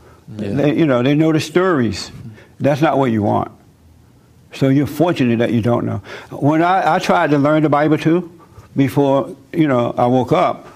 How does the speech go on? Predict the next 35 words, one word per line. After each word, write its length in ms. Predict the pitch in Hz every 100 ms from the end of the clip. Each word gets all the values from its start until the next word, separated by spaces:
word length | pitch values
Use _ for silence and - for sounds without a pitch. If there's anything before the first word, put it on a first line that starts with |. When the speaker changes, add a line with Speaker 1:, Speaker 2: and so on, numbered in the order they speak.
| - - -
Speaker 2:
and 100 | 127
I 120 | 147 160
could 300 | - 185 165
not 220 | 156 147
remember 340 | 156 160 160
the 80 | 160
scriptures. 520 | 160 185 - 107 - - _ _ - - - -
Speaker 1:
Hmm. 100 | 147
Speaker 2:
And 160 | 143
all 180 | 127 165
my 160 | 160 120
friends 440 | - 165 175 165
were, 100 | 147
like, 300 | 135 131 113
quoting 360 | - - 202 151
the 60 |
Bible 600 | 113 147 160 170 170 160 143 - - - - -
and, 120 | 123
like, 180 | 127 131
really 340 | 185 196 156
into 500 | 160 170 151 170 165
it. 140 | 160 - - - - - - _
And, 600 | 143 151 147 151 147 - -
and 160 | 147
so 100 | 165
I, 120 | 151 151
I 140 | 147
would 160 | 160 110
mark 300 | 151 180 147
my 140 | 139
Bible 340 | 123 147 160 151
in 60 | 131
different 280 | 117 123
colors 840 | 123 180 185 175 170 160 156 156 120
and 260 | 117 113